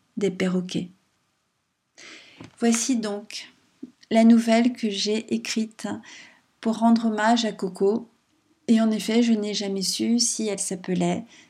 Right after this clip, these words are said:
Gabrielle ou Marguerite, donc cela restera un mystère. Mais c'est chouette aussi que les êtres s'enveloppent de mystère.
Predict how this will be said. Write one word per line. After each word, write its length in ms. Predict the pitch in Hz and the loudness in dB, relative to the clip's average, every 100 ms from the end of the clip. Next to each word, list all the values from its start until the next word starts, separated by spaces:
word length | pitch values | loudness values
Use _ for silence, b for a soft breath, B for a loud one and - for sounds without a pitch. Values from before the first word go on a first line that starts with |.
| B B - | B B -4
Gabrielle 520 | 220 196 180 185 196 | 0 0 0 0 -2
ou 40 | |
Marguerite, 680 | 202 180 185 190 180 175 - | -2 -2 -2 0 0 -2 -4
donc 200 | 190 190 | -8 -4
cela 240 | - 196 190 | -4 -2 -4
restera 540 | 190 185 202 196 - | -6 -8 -8 -8 -6
un 100 | 208 | -4
mystère. 680 | 196 190 - - - 180 - _ b b b b b b b b _ _ _ - | -2 -2 -4 -4 -8 -8 -16 _ b b b b b b b b _ _ _ -6
Mais 80 | 196 | -2
c'est 140 | 214 | 0
chouette 280 | 202 214 214 | 0 -2 -2
aussi 300 | 202 - 214 | -2 -4 -6
que 300 | - 196 196 - | -6 -6 -6 -6
les 260 | 196 190 | -4 -2
êtres 400 | 185 180 - - - _ | -2 -6 -10 -18 -20 _
s'enveloppent 540 | - 208 190 180 185 196 | -8 -6 -4 -2 -2 -2
de 100 | 196 | -4
mystère. 600 | 196 185 180 175 180 | -4 -4 -6 -8 -8